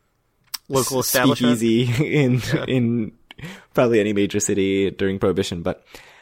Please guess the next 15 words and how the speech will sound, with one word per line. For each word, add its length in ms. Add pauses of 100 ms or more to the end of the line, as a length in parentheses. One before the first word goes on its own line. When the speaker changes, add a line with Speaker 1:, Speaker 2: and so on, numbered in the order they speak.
(160)
Speaker 2:
uh, 340 (340)
Speaker 1:
You 140
didn't 280
talk 240
about 240
yet, 460 (180)
I 120
think 380
I've 180
done 180
the 360
scene 380
of 140
the 80
episode, 560